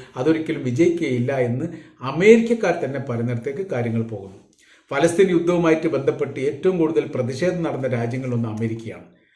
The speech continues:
ആറ് ലക്ഷത്തിലധികം അമേരിക്കൻ പൗരന്മാർ സംഘടിച്ചു കൊണ്ടിരിക്കുന്ന, സംഘടിച്ച പ്രതിഷേധ പ്രകടനങ്ങൾ യഥാർത്ഥത്തിൽ അമേരിക്കയിൽ നടന്നിട്ടുണ്ട്.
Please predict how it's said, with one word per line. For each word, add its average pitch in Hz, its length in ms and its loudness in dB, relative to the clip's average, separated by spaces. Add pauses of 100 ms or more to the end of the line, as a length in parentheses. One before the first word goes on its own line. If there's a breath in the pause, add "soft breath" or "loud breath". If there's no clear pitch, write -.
(180 soft breath)
ആറ് 170 360 4
ലക്ഷത്തിലധികം 160 1000 0 (480 soft breath)
അമേരിക്കൻ 170 600 4
പൗരന്മാർ 151 500 2
സംഘടിച്ചു 165 680 -2
കൊണ്ടിരിക്കുന്ന, 139 760 -6
സംഘടിച്ച 160 600 -2 (460 loud breath)
പ്രതിഷേധ 170 500 2
പ്രകടനങ്ങൾ 160 720 -2
യഥാർത്ഥത്തിൽ 135 440 -2
അമേരിക്കയിൽ 127 480 -2
നടന്നിട്ടുണ്ട്. 113 500 -10